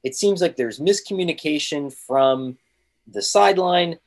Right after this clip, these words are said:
Either they're not seeing something or they're upset that Fields isn't seeing something, which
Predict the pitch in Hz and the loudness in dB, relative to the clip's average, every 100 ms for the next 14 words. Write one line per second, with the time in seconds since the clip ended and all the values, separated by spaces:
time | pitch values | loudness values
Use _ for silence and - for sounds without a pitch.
0 | _ 131 120 107 165 190 185 - - 170 | _ -6 -4 2 2 4 2 0 -6 -4
1 | 165 180 170 175 170 156 139 151 135 123 | -2 0 0 0 -4 -2 -2 0 2 0
2 | - - 135 123 120 - 254 240 196 107 | 0 0 2 0 -2 -2 0 0 -4 -8
3 | 101 - 101 95 - 98 110 110 107 131 | -12 -12 -12 -10 -8 -8 -8 -8 -2 0
4 | 127 - | 0 -2